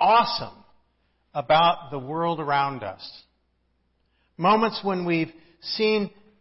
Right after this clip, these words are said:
places and people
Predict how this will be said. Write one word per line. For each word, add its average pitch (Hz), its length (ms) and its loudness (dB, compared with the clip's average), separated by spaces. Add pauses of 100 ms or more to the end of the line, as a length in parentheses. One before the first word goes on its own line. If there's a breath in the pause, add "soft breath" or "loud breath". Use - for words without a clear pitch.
(400)
places 151 840 -2 (140)
and 170 320 -8 (100)
people 147 800 0